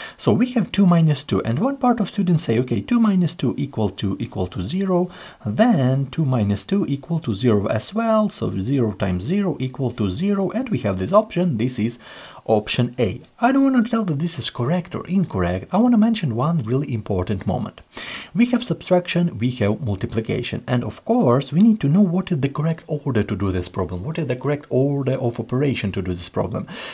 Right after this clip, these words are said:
because obviously whatever order of operation we select is going to create a different answer, right? So we need to understand what is the correct order to do this problem. And for this question I have this, for example, let's go with this P M D M C order of operation.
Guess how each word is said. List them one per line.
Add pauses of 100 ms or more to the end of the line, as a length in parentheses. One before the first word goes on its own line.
(120)
because
obviously (540)
whatever
order
of
operation
we
select
is
going
to
create
a
different
answer,
right? (340)
So
we
need
to
understand
what
is
the
correct
order
to
do
this
problem.
And
for
this
question
I
have
this,
for
example,
let's
go
with
this
P
M
D
M
C
order
of
operation.